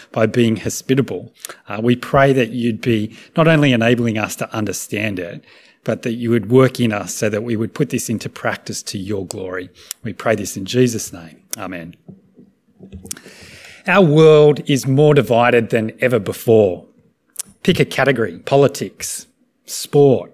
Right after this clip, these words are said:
religion. They all provide opportunities, great opportunities, for people to disagree. I like Mac. You might like Windows.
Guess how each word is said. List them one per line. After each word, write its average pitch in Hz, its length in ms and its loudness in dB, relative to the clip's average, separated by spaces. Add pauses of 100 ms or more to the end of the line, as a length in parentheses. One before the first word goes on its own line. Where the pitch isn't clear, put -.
(120)
religion. 113 800 -2 (560)
They 170 280 2
all 196 200 4
provide 143 640 2 (100)
opportunities, 127 800 -2
great 170 320 4
opportunities, 110 1040 -4 (1120)
for - 120 -2
people 147 280 4
to 120 80 2
disagree. 107 720 -2 (560)
I 123 120 0
like 120 260 4
Mac. 120 720 -4 (240)
You 127 120 -2
might 113 220 0
like 113 300 -2
Windows. 127 920 4